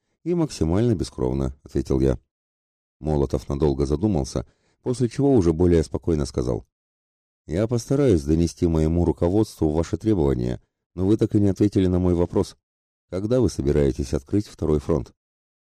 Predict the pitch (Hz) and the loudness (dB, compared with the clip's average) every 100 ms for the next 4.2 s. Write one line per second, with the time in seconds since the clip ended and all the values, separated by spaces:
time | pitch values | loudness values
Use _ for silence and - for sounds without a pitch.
0 | _ _ 87 82 76 - 71 92 131 104 | _ _ -6 -2 -2 0 2 2 0 -4
1 | 87 87 90 80 80 85 92 92 80 80 | 0 0 0 -2 0 0 0 -2 0 0
2 | - 76 71 71 - 104 113 - 123 - | -2 -2 0 0 -2 -4 -4 -2 -4 -2
3 | 127 92 78 78 - 110 - 69 67 - | -4 -2 0 -2 -4 -6 -6 -4 -6 -2
4 | 71 | -4